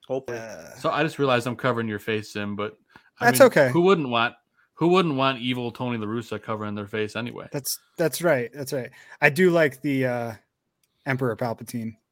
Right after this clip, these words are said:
Speaker 2: comparison.
Speaker 1: Oh,
Speaker 2: It's,
Speaker 1: that,
Speaker 2: it's
Speaker 1: that's a
Speaker 2: very
Speaker 1: really
Speaker 2: accurate.
Speaker 1: good,
Speaker 2: He's, he's
Speaker 1: very
Speaker 2: not
Speaker 1: good
Speaker 2: quite
Speaker 1: one.
Speaker 2: pasty enough, but, uh, I tell you what, you, you have Palpatine stand outside for a hundred sixty-two game season. He'll, he'll tan up a little bit.
Speaker 1: Emperor Palpatine would probably
Speaker 3: Some
Speaker 1: be a pretty good baseball coach.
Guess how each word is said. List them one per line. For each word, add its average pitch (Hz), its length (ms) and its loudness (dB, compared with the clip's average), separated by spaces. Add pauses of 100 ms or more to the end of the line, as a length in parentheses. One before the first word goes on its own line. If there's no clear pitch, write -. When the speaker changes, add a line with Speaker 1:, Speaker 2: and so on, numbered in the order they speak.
(120)
Speaker 2:
comparison. 123 540 -2
Speaker 1:
Oh, 120 60 -2
Speaker 2:
It's, 117 100 -4
Speaker 1:
that, 127 80 -4
Speaker 2:
it's 135 140 -4
Speaker 1:
that's - 0 -
a 135 60 2
Speaker 2:
very 151 220 6
Speaker 1:
really 135 100 4
Speaker 2:
accurate. 127 380 -2
Speaker 1:
good, - 80 -20 (280)
Speaker 2:
He's, 180 220 2
he's 170 180 4
Speaker 1:
very - 60 2
Speaker 2:
not 196 140 4
Speaker 1:
good 185 40 -10
Speaker 2:
quite 185 180 4
Speaker 1:
one. - 60 -6
Speaker 2:
pasty 170 360 2
enough, 190 360 -2
but, 143 180 4
uh, 131 220 0 (500)
I 147 60 -8
tell 175 140 2
you 156 100 4
what, 147 160 4
you, 156 120 -2
you 165 200 4
have 170 180 2 (140)
Palpatine 160 480 0
stand 143 320 -2
outside 135 560 -2
for 131 160 -6
a 120 80 -6
hundred 139 360 -2
sixty-two 135 500 -6
game 131 240 -2
season. 123 400 -6
He'll, 135 240 -4 (320)
he'll 175 100 -2
tan 147 300 -2
up 117 160 -6
a 120 40 -8
little 110 200 -8
bit. 110 240 -10 (480)
Speaker 1:
Emperor 285 380 2
Palpatine 190 480 0
would 131 120 -6
probably 156 240 2
Speaker 3:
Some 180 60 -2
Speaker 1:
be 165 80 -2
a 143 60 -4
pretty 147 320 -8
good 139 200 -6
baseball 123 420 -6
coach. - 420 -20